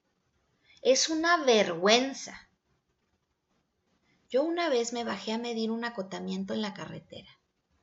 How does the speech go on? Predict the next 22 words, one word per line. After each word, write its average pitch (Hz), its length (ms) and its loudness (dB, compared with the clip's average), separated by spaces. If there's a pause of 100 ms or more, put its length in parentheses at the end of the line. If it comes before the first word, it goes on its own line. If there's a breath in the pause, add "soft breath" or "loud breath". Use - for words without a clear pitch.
(200)
Había 240 420 2
un 285 240 -2
gran 277 420 6
letrero 196 540 0
que 170 100 -4
decía: - 500 -8 (420 loud breath)
"Tu 269 160 -2
gobierno 262 640 6
construye 247 640 0
acotamiento 233 920 -2
por 190 240 -2
dos 247 580 -2 (320 soft breath)
metros". - 1000 0 (1900)
Le 185 140 4
eché 196 280 2
un 277 160 0
ojo 262 200 -2
al 254 100 2
acotamiento 214 640 -2
y 277 40 4
me 233 160 4
paré. - 380 -4